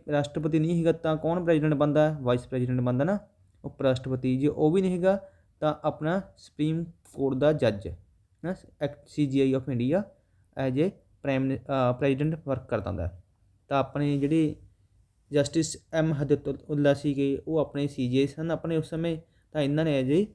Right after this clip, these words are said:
ਚੀਫ ਜ-, ਅਹ, ਚੀਫ ਜਸਟਿਸ ਦੀ ਜਿਹੜੇ ਨੇ ਐਕਟਿੰਗ ਰਾਸ਼ਟਰਪਤੀ ਦੇ ਤੌਰ 'ਤੇ ਕੰਮ ਕੀਤਾ।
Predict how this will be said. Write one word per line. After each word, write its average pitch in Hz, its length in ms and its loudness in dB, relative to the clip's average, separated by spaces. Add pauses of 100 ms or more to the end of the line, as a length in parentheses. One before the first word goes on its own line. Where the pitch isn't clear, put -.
(480)
ਚੀਫ 151 140 2
ਜ-, 139 120 0
ਅਹ, 143 220 -6
ਚੀਫ 151 260 0
ਜਸਟਿਸ 143 400 0
ਦੀ 151 160 -4
ਜਿਹੜੇ 156 160 0
ਨੇ 165 300 0
ਐਕਟਿੰਗ 160 420 -6 (520)
ਰਾਸ਼ਟਰਪਤੀ 143 440 0
ਦੇ 131 100 0
ਤੌਰ 131 180 2
'ਤੇ 143 120 2
ਕੰਮ 120 220 -2
ਕੀਤਾ। - 340 -10